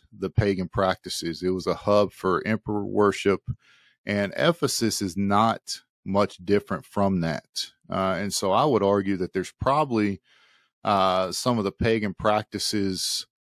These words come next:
that, uh, were taking place in Pergamum are taking place in Ephesus, and a lot of the social,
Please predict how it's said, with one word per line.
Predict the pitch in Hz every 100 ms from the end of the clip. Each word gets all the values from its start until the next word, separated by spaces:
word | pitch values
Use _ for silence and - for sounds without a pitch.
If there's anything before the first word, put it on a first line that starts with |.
| _ _ _ _
that, | 92 92 101 98 92 - - - - -
uh, | 101 95
were | 98
taking | 95 110 92 95
place | - 104 98 -
in | - 101 85
Pergamum | 113 117 110 104 104
are | 92
taking | - 101 95 90
place | 101 101 90
in | 69 69
Ephesus, | - 117 - 104 - 104 - -
and | 87
a |
lot | 90 98 120
of | 110
the | 85
social, | - - 131 147 - 113 101 95